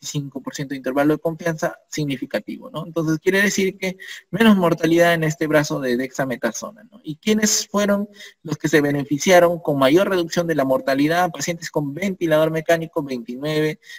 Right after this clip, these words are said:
versus cuarenta y uno, es decir, un ratio de cero sesenta y cuatro, ¿no? Es decir, treinta y seis por ciento menos de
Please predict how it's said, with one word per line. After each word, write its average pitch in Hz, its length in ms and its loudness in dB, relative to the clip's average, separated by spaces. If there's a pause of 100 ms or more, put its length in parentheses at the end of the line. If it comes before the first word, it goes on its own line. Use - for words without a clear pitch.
(160)
versus 269 240 -2
cuarenta 226 300 -2
y 117 80 0
uno, 226 120 -4
es 143 120 0
decir, 175 480 2
un 151 140 -2
ratio 165 340 4
de 156 80 2
cero 175 260 0
sesenta 170 360 -6
y 175 40 -2
cuatro, 185 480 0
¿no? 165 300 -2
Es 151 160 2
decir, 165 440 0 (400)
treinta 165 360 6
y 269 40 4
seis 165 280 2
por 147 160 -2
ciento 160 480 -4
menos 147 720 -4
de 139 420 -2